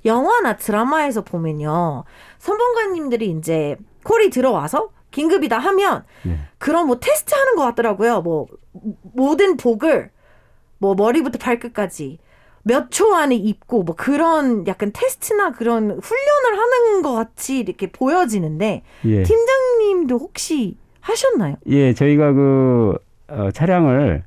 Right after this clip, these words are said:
Speaker 2: 보관하는 그 소방차랑 뭐 지휘차라는 거 보관하는 그 차고가 있습니다.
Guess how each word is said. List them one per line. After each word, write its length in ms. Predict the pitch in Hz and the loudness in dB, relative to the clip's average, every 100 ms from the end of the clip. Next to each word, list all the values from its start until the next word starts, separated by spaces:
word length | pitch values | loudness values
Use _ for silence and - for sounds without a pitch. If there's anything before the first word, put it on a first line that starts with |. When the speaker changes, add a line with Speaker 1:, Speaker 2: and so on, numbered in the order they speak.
| - | -6
Speaker 2:
보관하는 680 | - 127 135 123 113 101 113 | 0 2 2 2 2 0 -2
그 140 | 107 101 | -2 -2
소방차랑 840 | 139 160 143 123 104 104 113 156 - | 0 0 0 2 2 2 0 -2 -4
뭐 160 | - 110 | -4 -4
지휘차라는 600 | - 127 117 120 110 107 | 2 0 2 2 2 2
거 80 | 107 | 2
보관하는 560 | 107 113 113 110 104 | 2 2 2 4 2
그 220 | 98 95 92 | 2 0 -2
차고가 340 | - 170 156 | -2 0 2
있습니다. 560 | 120 107 90 95 92 78 | 0 0 0 0 -2 -4